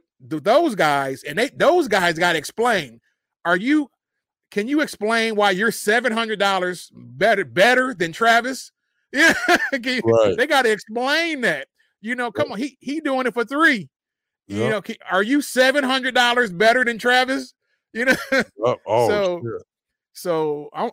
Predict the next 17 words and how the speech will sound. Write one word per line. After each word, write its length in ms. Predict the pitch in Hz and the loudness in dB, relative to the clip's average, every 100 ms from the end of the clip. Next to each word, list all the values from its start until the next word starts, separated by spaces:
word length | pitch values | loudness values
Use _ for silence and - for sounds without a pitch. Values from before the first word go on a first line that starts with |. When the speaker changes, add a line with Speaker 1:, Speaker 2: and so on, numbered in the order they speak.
| - | -8
Speaker 1:
so 220 | - 175 | -4 -2
I'm 140 | 170 285 | -2 -4
gonna 100 | 233 | -4
force 320 | - 226 180 | -2 -2 0
them 140 | 208 | -4
to 60 | 190 | 0
have 200 | 196 190 | 2 2
them 120 | 196 | 0
conversations, 880 | 208 190 185 202 214 - 101 - - _ _ _ _ - | -2 -2 -2 0 -2 -2 -12 -20 -20 _ _ _ _ -12
you 140 | 131 | -10
know? 320 | 139 131 139 143 | -8 -10 -12 -14
Speaker 2:
That'd 160 | 87 | -14
be 60 | 82 | -12
cool. 340 | 98 98 92 - - | -8 -6 -8 -12 -14
I 60 | 98 | -8
used 280 | 101 101 95 | -6 -8 -8
to, 160 | 98 | -10